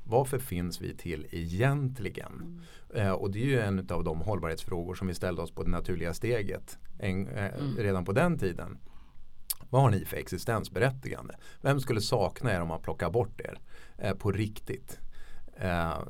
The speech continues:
Speaker 1: så att, eh, eh, och, och det där blir en spännande fråga att utforska.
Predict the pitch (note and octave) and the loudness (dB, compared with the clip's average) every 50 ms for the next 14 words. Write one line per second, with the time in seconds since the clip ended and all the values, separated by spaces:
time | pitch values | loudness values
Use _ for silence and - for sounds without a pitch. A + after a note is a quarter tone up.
0 | - - - - B2 A#2+ - - D3 C3+ B2+ A#2+ - - - - - A2+ A2 G#2+ | -6 -4 4 6 6 6 6 6 4 6 6 6 4 0 -4 -2 0 2 4 4
1 | G2+ G2+ G2 - - A#2+ A2+ A#2+ - B2 A#2 A#2 B2 C3+ D#3 D#3+ C#3 B2+ B2 A#2 | 4 4 2 0 2 2 4 4 4 2 2 2 4 4 4 2 4 4 4 4
2 | A#2 A#2 A2 - A#2 G#2 G2 A2 C3 B2+ - - - - - - D#2+ D#2+ - - | 2 2 0 2 2 2 2 2 2 0 0 0 -2 -4 -2 -2 -4 -4 -4 -4
3 | G#2+ G#2 G2+ - F2 F2 | -4 -4 -4 -4 -8 -8